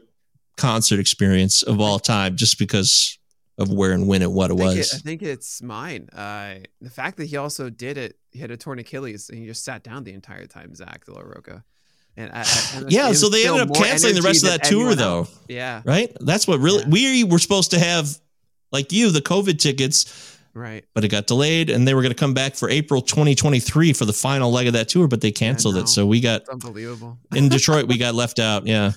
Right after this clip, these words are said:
Speaker 1: very sad for
Speaker 2: We'll
Speaker 1: us.
Speaker 2: get
Speaker 1: But at
Speaker 2: it.
Speaker 1: least I'll
Speaker 2: We'll
Speaker 1: have that.
Speaker 2: get it.
Speaker 1: I've seen 'em. I've been there. I've had the experience, and that's
Speaker 2: Oh.
Speaker 1: fine. I'm, I'm too old and lame now. I'm like, I won't even have fun, probably, right?
Speaker 2: Uh, no, y-, uh, no,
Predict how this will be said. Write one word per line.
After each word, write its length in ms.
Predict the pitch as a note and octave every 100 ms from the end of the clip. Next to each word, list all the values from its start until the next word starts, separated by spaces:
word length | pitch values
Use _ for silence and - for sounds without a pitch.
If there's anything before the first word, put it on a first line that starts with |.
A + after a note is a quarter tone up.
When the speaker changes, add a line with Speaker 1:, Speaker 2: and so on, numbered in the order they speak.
| -
Speaker 1:
very 160 | A#2
sad 260 | A#2 A2+ A2
for 120 | -
Speaker 2:
We'll 100 | G2+
Speaker 1:
us. 80 | G2+
Speaker 2:
get 160 | D3+ C3+
Speaker 1:
But 80 | F#3
at 40 |
Speaker 2:
it. 20 |
Speaker 1:
least 160 | D#4 C#4+
I'll 160 | C4+
Speaker 2:
We'll 100 | G3
Speaker 1:
have 140 | G#3 F3+
that. 180 | C#3+ A#2+
Speaker 2:
get 60 |
it. 40 | G3
Speaker 1:
I've 80 |
seen 260 | - A#3+ C4
'em. 260 | C4 B3 - _ -
I've 180 | C#3 A#2+
been 200 | F#3 G#3+
there. 160 | G#3+ G3
I've 180 | D#3 -
had 180 | F3+ F3+
the 80 |
experience, 500 | E3 - D3+ C#3+ C#3
and 200 | G#2+ F#2+ - - - _ - - -
that's 220 | C3+ -
Speaker 2:
Oh. 20 |
Speaker 1:
fine. 180 | - A2+
I'm, 80 | D#3+ E3+
I'm 140 | A#3
too 160 | - D#4
old 220 | B3 A#3+
and 80 | F#3+
lame 320 | C#3+ D#3 F3
now. 220 | D3 B2+ B2
I'm 120 | C#3
like, 120 | C#3+
I 80 | G3
won't 220 | A#3+ A#3
even 160 | G#3+ D#3
have 160 | C3
fun, 220 | - G2 G2
probably, 400 | G2 F#2 F#2+ F#2
right? 240 | G#2+ B2+ - _ _ - _ -
Speaker 2:
Uh, 60 | A#2+ _
no, 160 | D#3 C3+
y-, 160 | A2 -
uh, 100 | G#2+ D#2 G2
no, 220 | G2+ -